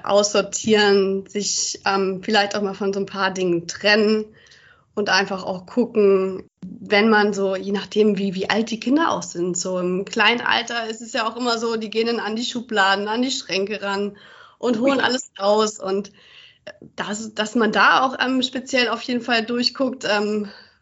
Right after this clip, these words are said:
Speaker 1: was, was ist da drinne. Und was ich auch super sinnvoll finde, so gerade so Kinderzimmer oder so, wenn dann einfach zu viel Spielzeug da ist, dass man durchgeht und guckt, okay, was kann jetzt vielleicht einfach mal so in Kisten rein?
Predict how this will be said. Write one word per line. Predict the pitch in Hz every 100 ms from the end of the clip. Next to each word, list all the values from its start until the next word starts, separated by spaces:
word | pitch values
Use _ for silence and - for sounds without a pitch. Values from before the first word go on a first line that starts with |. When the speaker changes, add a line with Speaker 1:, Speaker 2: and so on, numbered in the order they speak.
| _ 233
Speaker 1:
was, | 220 220 - - -
was | 214 226
ist | -
da | 220
drinne. | 214 277 285 285 - - - - - - _ _ _
Und | 226 214
was | 220 226
ich | 247 - -
auch | 226 247
super | - - 262 269 247
sinnvoll | 262 262 262 240
finde, | - 240 240 240
so | 214
gerade | - 196 233
so | 208 196
Kinderzimmer | - 269 294 285 - 285 277
oder | 269 269
so, | 262 285 294 277
wenn | 220 220
dann | 220
einfach | 202 214 220 -
zu | - 311 -
viel | 320 320
Spielzeug | 320 - 269 302 - 277 269
da | 240 247 254
ist, | 262 - _ _ _
dass | 214 208
man | 240 220 208
durchgeht | 208 214 247 - 240 247 -
und | 208
guckt, | - 240 - -
okay, | 170 - 190 190
was | - -
kann | 262
jetzt | 247 -
vielleicht | 220 226 220 -
einfach | 220 233
mal | 214 202
so | 202
in | 170
Kisten | 165 381 - 233
rein? | 180 175 254